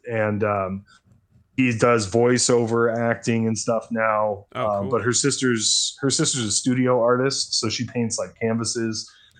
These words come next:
Speaker 1: Um, her brother's a stage actor. Uh, her mother's
Speaker 2: Wow.
Speaker 1: an interior designer. So, like,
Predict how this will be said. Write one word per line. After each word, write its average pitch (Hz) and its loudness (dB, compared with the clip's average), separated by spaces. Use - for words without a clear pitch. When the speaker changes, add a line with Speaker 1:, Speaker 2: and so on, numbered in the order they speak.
Speaker 1:
Um, 95 0
her 127 2
brother's 113 2
a 110 -2
stage 113 0
actor. 117 0
Uh, 95 -4
her 107 0
mother's 110 2
Speaker 2:
Wow. 113 2
Speaker 1:
an 110 2
interior 104 0
designer. 117 4
So, 117 4
like, 107 2